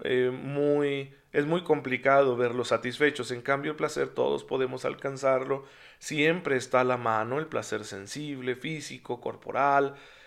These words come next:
Mm, siempre lo tenemos al alcance porque está, eh, integrado en nuestro propio cuerpo. Así que todo nos es placentero. Por eso necesitamos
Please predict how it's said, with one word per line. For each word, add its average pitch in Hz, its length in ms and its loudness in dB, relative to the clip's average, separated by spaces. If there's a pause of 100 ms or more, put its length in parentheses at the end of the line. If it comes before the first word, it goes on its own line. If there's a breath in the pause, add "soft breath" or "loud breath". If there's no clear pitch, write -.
(140 loud breath)
Mm, 123 340 -8
siempre 127 400 0
lo 117 120 -2
tenemos 120 440 -2
al 139 120 2
alcance 170 680 4 (420)
porque 151 540 4
está, 131 580 4 (300 loud breath)
eh, - 140 -4
integrado 123 840 4
en 113 100 -6
nuestro 117 460 -6
propio - 560 -8
cuerpo. 98 640 -4 (500)
Así 117 320 -6
que 120 320 2 (360 loud breath)
todo 143 320 10
nos 117 220 -6
es 110 120 -8
placentero. 95 800 -6
Por - 160 -2
eso 143 120 -2
necesitamos 139 840 0